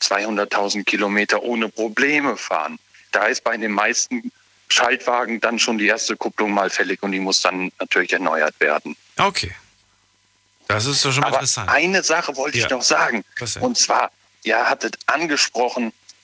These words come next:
Speaker 1: ähm, auch die Emotionen natürlich beim Fahren.
Speaker 2: Ja.
Speaker 1: Und zwar, äh, da haben verschiedene Leute haben gesagt, also ich, ähm, fahr lieber den Schalter, weil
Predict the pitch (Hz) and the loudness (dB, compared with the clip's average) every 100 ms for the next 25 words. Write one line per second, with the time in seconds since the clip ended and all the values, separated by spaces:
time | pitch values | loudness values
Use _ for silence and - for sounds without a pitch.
0 | _ - 120 113 107 107 - 110 113 104 | _ -2 2 2 2 0 -2 -6 -6 -4
1 | 101 - 139 156 127 104 - 95 - 90 | -2 2 2 2 0 -2 -4 -2 0 0
2 | 87 - 87 82 - _ _ _ _ _ | 0 0 0 0 -6 _ _ _ _ _
3 | _ _ _ _ _ _ _ _ _ _ | _ _ _ _ _ _ _ _ _ _
4 | _ _ _ _ _ _ _ _ - - | _ _ _ _ _ _ _ _ 0 2
5 | 85 120 269 - 107 113 107 104 107 104 | 4 2 2 0 2 2 2 2 0 0
6 | - - _ - 101 123 127 127 123 131 | -6 -18 _ -2 0 0 0 0 0 0
7 | 131 120 107 127 123 113 107 110 104 - | 0 0 2 2 0 -2 -4 -4 -4 0
8 | - 120 120 117 135 - - 123 117 104 | 0 2 0 0 2 2 0 -2 -4 -6
9 | - 113 127 113 135 131 120 110 110 123 | 0 2 2 0 0 0 0 0 2 2
10 | 131 117 101 110 113 | 2 2 2 2 0